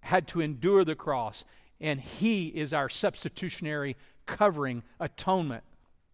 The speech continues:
The Bible says that God provided the sacrifice, the Lamb and Christ Jesus, who was the substitution, substitutionary atonement. And both had faith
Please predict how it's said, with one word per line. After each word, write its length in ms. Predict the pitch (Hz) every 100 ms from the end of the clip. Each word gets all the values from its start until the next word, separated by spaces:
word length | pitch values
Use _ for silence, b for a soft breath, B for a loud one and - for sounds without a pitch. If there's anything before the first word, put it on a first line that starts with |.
| _ - _ _ _ -
The 160 | 170 190
Bible 320 | 190 202 196
says 460 | - 220 208 170 143
that 260 | 175 139
God 360 | 127 202 208 180
provided 680 | 185 165 180 175 160 147 127 - -
the 100 | 170
sacrifice, 880 | - 165 147 135 147 127 117 - b b b
the 80 | 143
Lamb 560 | 139 160 180 190 196 180 - _
and 180 | 131 127
Christ 380 | - 156 151 139
Jesus, 480 | 156 156 123 120 - - -
who 120 | 160
was 100 | 127
the 100 | 139
substitution, 840 | - 160 - 156 - 147 - 135 b b b - - - 208
substitutionary 960 | - 175 - 156 151 143 139 131 131 131 _
atonement. 580 | 196 - 139 131 120 113 - b b b -
And 220 | 151 135 - -
both 300 | 202 156 127
had 300 | - 135 123
faith 480 | - 156 160 165